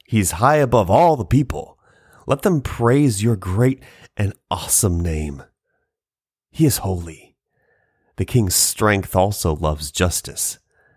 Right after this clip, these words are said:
You establish equity. You execute justice and righteousness in Jacob. Exalt the Lord our God. Worship at his footstool. He's holy. Moses and Aaron were among his priests.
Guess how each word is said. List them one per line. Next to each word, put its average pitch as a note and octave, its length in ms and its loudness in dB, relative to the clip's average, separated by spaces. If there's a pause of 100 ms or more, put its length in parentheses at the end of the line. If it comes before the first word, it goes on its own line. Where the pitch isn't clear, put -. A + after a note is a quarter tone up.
(140)
You G#2+ 380 2
establish - 800 -4 (120)
equity. F2+ 380 -2
You D#2 280 -12 (220)
execute - 680 -4
justice - 640 -2
and D2+ 180 -4
righteousness G2+ 760 -2
in D2 200 -10
Jacob. - 500 -16 (1000)
Exalt F#2 720 0
the F2+ 80 -4
Lord A#2 400 2
our F2+ 160 0
God. B2 400 0
Worship D3 540 -2
at C3 120 2
his A2 220 0
footstool. - 880 -2 (180)
He's F3+ 220 2
holy. A3 680 -2 (920)
Moses F#3 500 -2
and D3 100 -2
Aaron E3+ 320 0
were B2+ 140 2
among B2+ 260 2
his A#2+ 220 0
priests. - 800 -6